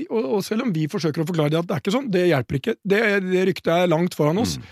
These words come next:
Speaker 1: Og, og de husker tilbake på, hva var det, på åtti-nittitallet de hadde formuesskatt, og så tok de den bort.
Speaker 2: Mm.
Speaker 1: Og Lex Persson, tror jeg det ble til slutt.
Speaker 2: Mm.
Speaker 1: Men så, fordi,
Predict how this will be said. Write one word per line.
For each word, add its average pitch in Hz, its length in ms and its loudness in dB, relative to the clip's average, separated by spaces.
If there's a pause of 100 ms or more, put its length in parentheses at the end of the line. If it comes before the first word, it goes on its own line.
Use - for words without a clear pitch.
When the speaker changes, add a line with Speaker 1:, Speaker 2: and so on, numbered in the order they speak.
(320)
Speaker 1:
Og, 196 140 4 (320)
og 233 60 2 (100)
de 170 60 0 (100)
husker 160 320 0
tilbake 151 400 0
på, 175 160 0
hva 165 160 0
var 160 100 2
det, 151 60 -4
på 175 100 0 (600)
åtti-nittitallet 160 800 0
de 180 80 2
hadde 160 220 2
formuesskatt, 165 440 2
og 190 80 -2
så 160 80 -4
tok 156 140 -4
de 165 80 2
den 160 80 2
bort. 143 220 -2 (180)
Speaker 2:
Mm. 117 140 -4 (200)
Speaker 1:
Og 170 140 -2
Lex - 320 -2
Persson, 147 340 -4
tror 156 140 0
jeg 156 60 0
det 147 60 -2
ble 147 120 -2
til 156 140 -6
slutt. 180 180 -6
Speaker 2:
Mm. - 100 -20 (360)
Speaker 1:
Men 220 160 2 (260)
så, - 220 0 (180)
fordi, 240 220 -2